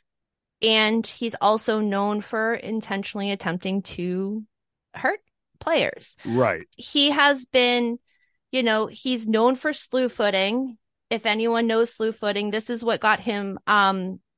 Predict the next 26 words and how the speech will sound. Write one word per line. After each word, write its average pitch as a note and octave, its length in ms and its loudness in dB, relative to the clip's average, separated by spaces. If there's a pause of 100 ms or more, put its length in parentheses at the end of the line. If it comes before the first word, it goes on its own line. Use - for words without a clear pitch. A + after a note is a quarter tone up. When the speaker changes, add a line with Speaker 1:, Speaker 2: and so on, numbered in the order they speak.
Speaker 1:
like, G3 160 -2
suspended G3 520 -4
and F#3+ 160 -4
fined F#3 540 0 (160)
in F#3+ 200 -4
several F3+ 460 -4
organizations. F3 1120 -4 (640)
Slew B3 240 0
footing A#3 360 2
is A3+ 160 0
when G#3+ 180 -2
you G#3 200 -4
take - 640 -4
your, F#3+ 680 4 (480)
your G#3 220 0
leg G3 460 2 (320)
or G3+ 60 -6
you G3 140 -4
come G#3+ 240 0
up G#3 120 0
behind G3+ 320 2
a G#3+ 40 0
player B3 560 0 (520)
and G3 340 0
s-, - 200 -18 (480)
basically F#3 720 0